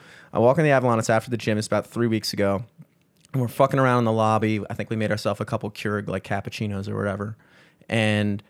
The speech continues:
I walk over to this, like, table, and there's a picture of this, like, beautiful dog. Not really.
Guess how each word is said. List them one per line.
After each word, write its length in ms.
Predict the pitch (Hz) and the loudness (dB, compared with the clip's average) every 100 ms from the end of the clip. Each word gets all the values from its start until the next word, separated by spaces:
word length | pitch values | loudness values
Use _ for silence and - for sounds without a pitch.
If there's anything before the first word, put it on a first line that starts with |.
| - | -8
I 80 | 110 | -2
walk 300 | 113 131 131 | 4 4 6
over 380 | 131 151 127 113 | 4 6 4 2
to 140 | - | 0
this, 220 | 107 104 | -6 -4
like, 160 | 107 104 | -4 -4
table, 540 | - 156 165 117 107 - | -4 0 0 0 -2 -2
and 100 | 110 | -2
there's 140 | 104 | -2
a 60 | 107 | -2
picture 320 | 147 131 117 | -4 -2 -4
of 60 | |
this, 260 | 107 104 - | -4 -6 -6
like, 240 | 107 101 - | -8 -8 -2
beautiful 380 | 135 127 - | 0 0 -4
dog. 360 | 101 95 98 - | -6 -4 -4 -6
Not 220 | - 370 403 | -2 2 4
really. 380 | 202 147 127 | 4 4 0